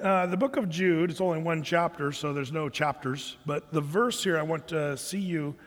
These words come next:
uh, have you see here is, um, Jude, verse sixteen. He's talking about false leaders and false teachers.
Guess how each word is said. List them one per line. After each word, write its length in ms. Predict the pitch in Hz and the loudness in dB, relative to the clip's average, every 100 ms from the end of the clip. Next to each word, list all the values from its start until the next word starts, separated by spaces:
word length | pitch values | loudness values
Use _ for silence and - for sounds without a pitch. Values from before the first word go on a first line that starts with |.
| - - | -20 -6
uh, 380 | 151 151 147 143 | 0 2 2 2
have 160 | 170 | 0
you 60 | 165 | -2
see 260 | - 180 165 | -4 -2 0
here 180 | 156 | 0
is, 160 | 156 139 | 0 0
um, 280 | 151 135 127 - - - - - - | 0 -2 -4 -12 -20 -20 -20 -20 -6
Jude, 420 | 156 196 180 160 | 0 2 2 0
verse 420 | - 165 170 170 | -8 -2 0 0
sixteen. 720 | - 175 - - 180 170 123 98 - - - - _ _ _ _ _ _ _ _ _ _ _ _ _ _ _ _ _ _ _ - - - - - - - | 0 -2 -4 0 2 2 0 -6 -14 -20 -20 -20 _ _ _ _ _ _ _ _ _ _ _ _ _ _ _ _ _ _ _ -20 -20 -20 -20 -20 -20 -6
He's 200 | - 196 | 0 4
talking 340 | - 269 - 262 | 6 6 4 4
about 300 | 202 180 - | 6 4 2
false 480 | - 190 202 - | 4 6 6 4
leaders 680 | 165 151 123 127 - - - - _ _ _ _ _ _ _ _ _ _ _ _ _ _ _ | 0 0 -2 -4 -8 -12 -14 -18 _ _ _ _ _ _ _ _ _ _ _ _ _ _ _
and 380 | 180 180 175 170 | 2 4 4 2
false 320 | - 196 180 | 4 4 2
teachers. 720 | - 233 - 131 107 - - | -2 -2 0 -4 -4 -12 -14